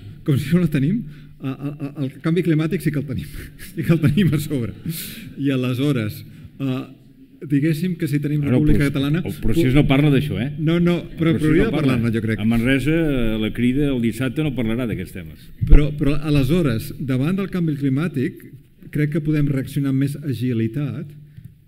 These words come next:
Speaker 1: com més independents siguem. O sigui, si hem d'esperar ordres de Madrid per reaccionar davant del canvi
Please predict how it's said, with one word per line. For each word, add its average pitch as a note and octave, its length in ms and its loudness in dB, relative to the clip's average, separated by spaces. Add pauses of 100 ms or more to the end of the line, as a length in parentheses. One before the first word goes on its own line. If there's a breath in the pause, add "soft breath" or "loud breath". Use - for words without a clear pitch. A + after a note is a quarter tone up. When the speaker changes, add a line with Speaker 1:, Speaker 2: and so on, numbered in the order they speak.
Speaker 1:
com B2+ 80 -4
més C3 200 -4
independents A#2+ 560 -4
siguem. G#2 260 -10 (600 soft breath)
O - 60 -18
sigui, B2 160 -6
si C#3 80 -2
hem D3 80 0
d'esperar D3 340 -2
ordres B2+ 300 -4
de B2+ 80 -2
Madrid A#2 420 -2
per B2 140 -10
reaccionar A2+ 340 -12
davant A#2 160 -8
del A#2 140 -10
canvi A#2 180 -8